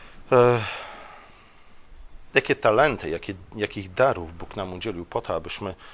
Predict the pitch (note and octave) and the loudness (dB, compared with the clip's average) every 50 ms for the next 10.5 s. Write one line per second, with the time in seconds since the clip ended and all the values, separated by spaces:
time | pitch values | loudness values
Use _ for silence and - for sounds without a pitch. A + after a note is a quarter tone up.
0 | - - - - - - - A#2+ G#2+ - - A2+ A2 A#2 A#2+ A2+ - F#2+ E2+ F2 | -20 -20 -20 -14 -8 -4 -2 -2 -4 -4 -4 -4 -2 -2 -2 -2 -4 -6 -10 -8
1 | F#2+ F#2 F2 F2 F#2+ F#2 F2+ F#2 F#2 F2+ - - - - G#2 G2+ G2+ G2 - - | -6 -6 -4 -2 -2 -2 -2 -4 -8 -12 -14 -16 -14 -10 -6 -2 -2 -2 -2 -4
2 | - - - G1+ - - - C3+ C3+ C#3+ C3+ - - - C#3 C3+ - - C3+ A#2 | -8 -14 -14 -16 -4 2 4 4 4 4 2 -2 -2 -2 -2 -2 0 0 -2 0
3 | A#2+ B2 - - C3 A2 A2 G#2 G#2+ G2+ F2+ F#2+ A2+ C3 C#3 - - - - - | 0 -2 -2 -2 -4 -4 -2 -4 -4 -6 -6 -4 -4 -4 -4 -4 -6 -14 -18 -20
4 | - - - - - - - - - A2+ A2+ B2 C3 C3 - - - - - - | -20 -20 -20 -20 -20 -20 -14 -8 -2 2 2 4 2 2 -2 -6 -10 -10 -10 -8
5 | - B2 A#2+ G#2 A2+ A#2 A2 G2 A2+ - - - B2+ B2 B2 C3 C3+ B2+ C3+ - | -6 -6 -4 -2 -2 -2 0 0 -2 -2 2 6 6 6 6 4 0 -2 -2 -4
6 | - - - - C3 - - - A2 F#2+ - - G2 G2 - - - - - - | -8 -8 -4 -4 -4 -4 -4 -6 -8 -6 -4 -4 -4 -4 -6 -8 -18 -20 -20 -14
7 | - - - A#2 A2 A2 - - A#2+ B2 B2 B2 B2 - - A#2 B2 A#2 - G#2+ | -8 -2 0 0 0 0 -2 -4 -4 -4 -4 -6 -8 -12 -12 -8 -8 -4 0 0
8 | F#2 E2+ F2 F#2 F2+ F#2+ F#2+ - - - - G2+ G2 G2 F2 G2 - - - F#2+ | 0 0 -2 -6 -8 -10 -12 -14 -18 -18 -10 -6 -4 -4 -4 -4 -4 -4 -4 -4
9 | F2+ F#2+ F#2 F2 - - - - F#2+ F2 F2+ F2 - _ _ _ _ - - G2+ | -4 -4 -6 -8 -8 -10 -8 -8 -8 -8 -8 -10 -16 _ _ _ _ -14 -10 -8
10 | F#2+ F2 E2+ - - - - - - - | -6 -6 -6 -8 -12 -14 -14 -14 -14 -16